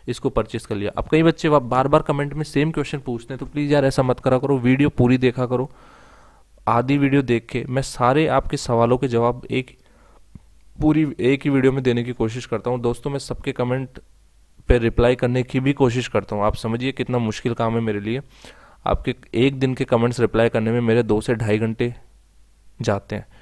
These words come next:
और वो दो से ढाई घंटे मेरे वेस्ट ही होते हैं, आपको पता है, ठीक है। पर फिर भी मैं आपके लिए दो से ढाई घंटे निकालता हूँ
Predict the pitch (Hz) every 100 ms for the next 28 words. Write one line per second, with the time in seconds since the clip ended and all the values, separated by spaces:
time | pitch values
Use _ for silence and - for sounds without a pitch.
0 | - - - 113 123 117 117 127 113 117
1 | 120 113 123 120 135 113 110 - 110 101
2 | 107 104 - 117 113 113 110 - _ _
3 | _ - 127 110 - - - - _ _
4 | _ 127 - 131 135 151 147 131 107 -
5 | 107 110 - 117 120 113 113 123 110 107
6 | 110 117 120 104 104 104 107 104